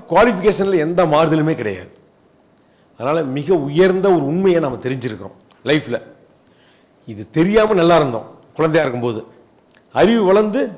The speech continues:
நம்ம என்ன பண்ணோம், அறிவை உள்ள கொண்டு போய் பிரச்சனையை உண்டாக்கிட்டோம். இப்ப மறுபடியும் அறிவுக்கு வகத்துல வேலை இல்லைன்னு புரிஞ்சுக்கிட்டு நாம இப்ப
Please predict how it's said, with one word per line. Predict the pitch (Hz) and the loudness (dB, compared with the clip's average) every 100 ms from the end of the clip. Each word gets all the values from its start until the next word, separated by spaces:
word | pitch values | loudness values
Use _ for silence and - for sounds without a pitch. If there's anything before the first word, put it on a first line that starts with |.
| - - _ - _ _ _ _ | -20 -20 _ -20 _ _ _ _
நம்ம | 156 170 | -2 0
என்ன | 196 180 | 2 2
பண்ணோம், | 156 113 127 | 0 0 0
அறிவை | 180 208 180 | 2 2 4
உள்ள | 208 | 2
கொண்டு | 185 180 185 | 2 2 2
போய் | 208 170 | 0 0
பிரச்சனையை | - 190 170 | 0 0 2
உண்டாக்கிட்டோம். | 151 131 113 104 - _ _ _ _ 196 | 2 0 -4 -12 -18 _ _ _ _ -4
இப்ப | 180 196 | 0 4
மறுபடியும் | 185 247 240 277 208 | 4 4 2 2 4
அறிவுக்கு | 214 240 196 190 | 4 0 0 0
வகத்துல | 170 208 196 165 | 0 0 2 4
வேலை | 185 | 4
இல்லைன்னு | 180 185 165 | 4 0 -2
புரிஞ்சுக்கிட்டு | 170 160 160 151 277 - _ _ _ _ 160 | -4 -6 -8 -10 -14 -16 _ _ _ _ -4
நாம | 160 143 | -2 0
இப்ப | 180 | -2